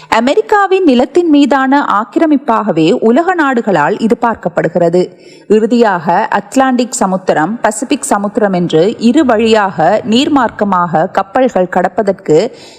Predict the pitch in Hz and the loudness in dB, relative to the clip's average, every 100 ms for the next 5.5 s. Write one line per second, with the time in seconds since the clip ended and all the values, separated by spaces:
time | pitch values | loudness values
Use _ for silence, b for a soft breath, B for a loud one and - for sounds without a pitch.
0 | B 269 302 415 381 311 285 233 214 208 | B -2 0 0 0 2 0 0 0 0
1 | - 185 196 202 160 143 202 254 233 247 | 0 2 2 2 2 2 0 0 -2 0
2 | 320 381 370 359 262 240 233 226 220 208 | 0 0 -2 0 0 0 0 0 0 0
3 | 202 220 214 196 202 220 - 196 160 147 | 0 -2 -2 -2 0 -2 -2 -2 0 0
4 | - - 294 320 415 370 330 330 294 220 | 0 0 0 0 0 0 2 2 2 2
5 | 196 196 196 147 156 | 0 -2 -2 -2 -2